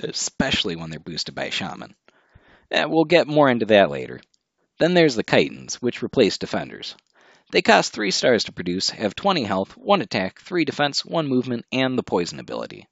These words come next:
That allows chitons to poison their enemies when they attack them, and when they counterattack while defending.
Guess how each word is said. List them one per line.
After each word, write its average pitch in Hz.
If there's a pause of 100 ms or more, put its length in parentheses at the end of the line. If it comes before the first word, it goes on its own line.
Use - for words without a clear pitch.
(160)
That 143
allows 139
chitons 110
to 98
poison 113
their 95
enemies 76
when 82
they 71
attack 101
them, 104 (340)
and 165
when 160
they 131
counterattack 104
while 73
defending. -